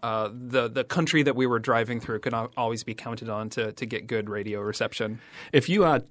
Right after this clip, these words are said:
Speaker 2: had to try to dig deep into your memory for, like, a first musical memory, can you think of something that would pop up from early on that is just one of those things that crystallized for you?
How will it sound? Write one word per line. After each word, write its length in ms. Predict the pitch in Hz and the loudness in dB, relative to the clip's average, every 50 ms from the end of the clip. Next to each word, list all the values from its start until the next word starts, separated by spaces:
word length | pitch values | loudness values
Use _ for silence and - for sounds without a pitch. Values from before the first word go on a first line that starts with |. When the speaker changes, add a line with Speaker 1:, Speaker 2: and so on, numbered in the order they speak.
| - - | -2 0
Speaker 2:
had 120 | 160 165 | 2 2
to 40 | 127 | 4
try 180 | - 160 147 135 | 4 4 4 4
to 60 | 120 | 4
dig 240 | 120 143 135 123 123 | 4 4 2 2 4
deep 240 | 127 131 131 127 | 4 4 4 4
into 160 | 127 117 110 110 | 4 4 4 4
your 120 | 107 107 | 4 4
memory 320 | 110 113 117 117 110 101 | 4 4 6 6 4 4
for, 160 | 92 - - 98 | 2 2 4 4
like, 160 | 92 90 - | 4 4 2
a 40 | 82 | -2
first 400 | - - 120 113 107 - - - | -2 2 2 2 2 2 0 0
musical 440 | 101 104 101 101 98 - - 87 | 0 0 2 0 -2 -2 -2 -2
memory, 420 | 87 90 87 87 90 87 73 64 64 | 0 0 0 0 -2 -2 -4 -4 -6
can 200 | - - 85 90 | -6 -4 -2 0
you 120 | 95 98 | 0 0
think 220 | - - 107 104 117 | 0 0 -2 0 0
of 80 | 110 | 0
something 380 | - - 120 113 - 120 117 110 | 2 2 2 2 2 2 2 2
that 120 | 107 - | 2 2
would 160 | 95 98 92 | 0 -2 -2
pop 260 | - 117 110 101 - 117 | 0 0 0 0 2 0
up 200 | 110 101 - - | 0 0 -2 -4
from 320 | - - 101 90 87 - - | -2 0 0 2 0 0 2
early 460 | 92 95 104 110 107 107 110 113 - | 2 4 6 6 6 6 4 2 2
on 440 | - 98 101 104 107 110 113 113 110 | 2 0 0 2 2 2 2 2 2
that 280 | 104 95 - - - | 2 0 -2 -2 -4
is 140 | 95 85 - | -4 -4 -4
just 240 | - - 95 - - | -2 -2 -2 0 0
one 100 | 101 95 | 0 2
of 40 | 98 | 2
those 140 | 95 90 - | 2 2 2
things 260 | 107 98 95 92 101 | 2 2 2 0 -2
that 100 | - - | -6 -2
crystallized 680 | - 110 101 - - 107 98 101 101 104 101 - - | 0 0 0 0 -2 -2 -2 0 0 0 -2 -4 -4
for 240 | - 120 110 107 107 | -4 -2 0 0 0
you? 180 | 110 113 117 | -2 -4 -6